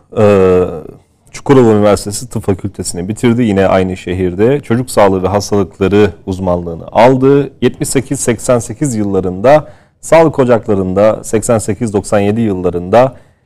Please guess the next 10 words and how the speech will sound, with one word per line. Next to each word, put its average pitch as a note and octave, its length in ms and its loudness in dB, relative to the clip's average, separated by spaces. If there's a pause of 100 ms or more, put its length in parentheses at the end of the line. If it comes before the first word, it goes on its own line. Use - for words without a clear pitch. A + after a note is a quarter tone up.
(200)
Tıp C#3 140 0
Fakültesi A2+ 680 -2
Çocuk A#2 260 -4
Sağlığı G2 480 2
ve G#2 260 0
Hastalıkları G2 680 -4
ana G2 220 -2 (300)
bilim G2+ 360 -2
dalında F2+ 440 -4
çalıştı. D3 640 0